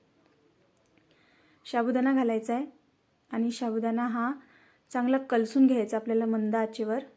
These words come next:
कारण गॅसची फ्लेम जर वाढवाल तर गॅ-, अ, साबुदाणा हा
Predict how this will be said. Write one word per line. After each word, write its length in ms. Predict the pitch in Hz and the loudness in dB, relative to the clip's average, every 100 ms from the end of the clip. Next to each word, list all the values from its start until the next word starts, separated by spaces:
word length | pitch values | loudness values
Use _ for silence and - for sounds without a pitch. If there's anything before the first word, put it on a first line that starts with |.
| _ _ _ _ | _ _ _ _
कारण 340 | 233 226 240 269 262 - - _ - | -6 -2 -2 -2 -6 -20 -20 _ -4
गॅसची 340 | 226 226 226 269 | -2 -2 -2 -4
फ्लेम 320 | 262 240 240 | 0 0 2
जर 160 | 247 | 0
वाढवाल 420 | 240 226 220 226 254 - | 0 0 0 -2 -4 -6
तर 160 | 240 | -4
गॅ-, 420 | 233 220 220 220 220 | -4 0 0 0 -4
अ, 280 | 214 214 214 | -6 -4 -4
साबुदाणा 540 | 226 233 247 247 240 | -4 -4 -2 0 0
हा 320 | 240 240 233 | -2 -4 -6